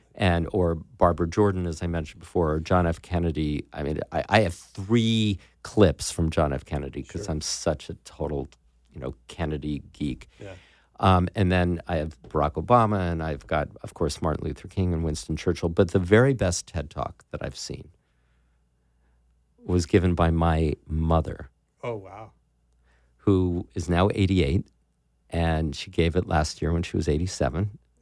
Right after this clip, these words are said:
Speaker 2: That's cool.
Speaker 1: And it's called It's Never Too Late, dot, dot, dot, Until It Is.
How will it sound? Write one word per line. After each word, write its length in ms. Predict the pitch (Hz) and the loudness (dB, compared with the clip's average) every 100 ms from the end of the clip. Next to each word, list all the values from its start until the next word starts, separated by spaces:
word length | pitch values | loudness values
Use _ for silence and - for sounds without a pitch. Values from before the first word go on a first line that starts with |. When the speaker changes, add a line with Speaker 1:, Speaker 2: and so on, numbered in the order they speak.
| - | -20
Speaker 2:
That's 320 | 95 _ - | -20 _ -20
cool. 160 | - 101 | -12 -2
Speaker 1:
And 140 | 87 | -2
it's 160 | 87 - | -2 -6
called 460 | - 82 80 80 - | 0 2 4 0 -2
It's 240 | 104 - | -2 2
Never 420 | 92 85 85 101 95 | 2 4 6 4 2
Too 300 | - 113 107 | 2 2 4
Late, 440 | 82 76 90 - _ _ _ _ _ _ _ _ - | 2 2 0 -6 _ _ _ _ _ _ _ _ 2
dot, 260 | 76 73 | 4 4
dot, 240 | - 69 - | 2 0 0
dot, 300 | 71 65 78 _ _ _ _ _ - | -2 -2 -4 _ _ _ _ _ -4
Until 380 | 80 - 80 | -4 -2 -2
It 100 | 73 | -2
Is. 320 | - - - | -4 -8 -12